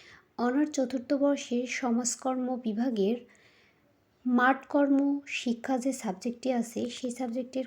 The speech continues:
খ প্লাস গ বিভাগের চূড়ান্ত সাজেশনের ভিডিও নিয়ে আসছি। আর এটার সাবজেক্ট কোড হচ্ছে চব্বিশ, একুশ, সতেরো। এখানে খ প্লাস গ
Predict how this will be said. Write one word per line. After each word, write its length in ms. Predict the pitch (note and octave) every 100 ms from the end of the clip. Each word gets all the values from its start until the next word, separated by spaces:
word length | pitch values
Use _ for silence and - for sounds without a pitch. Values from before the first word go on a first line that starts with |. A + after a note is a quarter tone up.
| -
খ 20 | A3
প্লাস 260 | G3 G#3 G3 -
গ 120 | F#3+ G3
বিভাগের 540 | A#3+ B3+ A3+ G3 B3+ C#4+ _ _
চূড়ান্ত 440 | - G#3 G#3+ G3+ A3
সাজেশনের 640 | G#3 G3 G#3 A3 A3 A3
ভিডিও 300 | G3+ G3+ A#3
নিয়ে 180 | A#3 B3+
আসছি। 280 | A#3+ - - F#4+ - - - - - - - -
আর 240 | A3 G3+ F3+ -
এটার 220 | A#3 C4+ C4
সাবজেক্ট 360 | A#3+ G#3+ A#3+ A#3+
কোড 160 | C#4 C4
হচ্ছে 240 | C4+ -
চব্বিশ, 540 | - B3 G#3 A#3+ C#4 - - - -
একুশ, 440 | G#3+ G#3 D4 F4 - - _
সতেরো। 560 | - - B3 A#3 F3 G3+ - _ _ - _ _
এখানে 320 | C4+ B3 C#4+ D4+ -
খ 20 | C4 C4
প্লাস 240 | C#4+ C#4
গ 20 | -